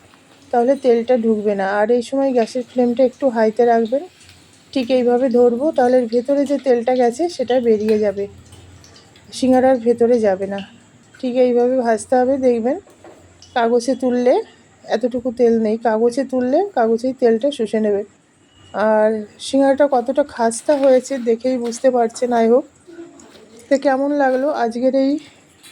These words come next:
সিঙ্গারার রেসিপি, চাউমিন সিঙ্গারার রেসিপি, বন্ধুরা কমেন্টস করে জানাবেন।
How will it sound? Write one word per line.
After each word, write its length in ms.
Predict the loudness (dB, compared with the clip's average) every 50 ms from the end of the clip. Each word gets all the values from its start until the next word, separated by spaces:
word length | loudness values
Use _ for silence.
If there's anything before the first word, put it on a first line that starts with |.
| -20 -20 _ _ _ _ _ _ _ -16
সিঙ্গারার 540 | -12 -6 -4 -2 0 2 2 4 2 2 2
রেসিপি, 480 | 0 0 0 -2 -6 -4 -2 -4 -4
চাউমিন 460 | -2 0 0 0 0 0 0 0 -2
সিঙ্গারার 420 | -2 -2 -2 -2 0 2 2 2 2
রেসিপি, 400 | 0 -2 -2 -2 -8 -6 -4 -2
বন্ধুরা 380 | 0 0 0 0 2 0 0
কমেন্টস 480 | 0 0 -2 -2 -2 -2 -4 -4 -6 -2
করে 240 | 0 2 2 2 2
জানাবেন। 480 | 2 0 2 0 0 0 0 -2 -2